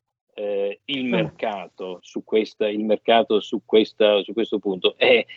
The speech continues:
Speaker 1: esiste solo un uomo al mondo che può garantire il più grande debito pubblico del mondo, il secondo debito pubblico più grande do-, dopo quello del Giappone,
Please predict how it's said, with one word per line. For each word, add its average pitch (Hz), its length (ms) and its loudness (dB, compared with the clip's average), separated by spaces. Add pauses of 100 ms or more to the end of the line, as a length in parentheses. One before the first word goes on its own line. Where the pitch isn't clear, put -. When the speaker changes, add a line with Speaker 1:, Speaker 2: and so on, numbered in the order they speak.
Speaker 1:
esiste 127 380 6
solo 120 260 8
un 113 80 2
uomo 120 200 4
al 107 100 -2
mondo 107 380 -2
che 98 120 -8
può 113 160 -4
garantire 101 500 -2
il 98 100 -4
più - 160 -10
grande 110 400 2
debito 104 400 -4
pubblico 104 400 -4
del 98 160 -2
mondo, 101 400 0 (380)
il - 340 0
secondo 135 400 6
debito 101 360 0
pubblico 107 280 -4
più 98 160 -8
grande 104 240 -4
do-, 98 200 -4
dopo 104 220 -12
quello 101 160 -2
del 95 100 -4
Giappone, 90 520 -4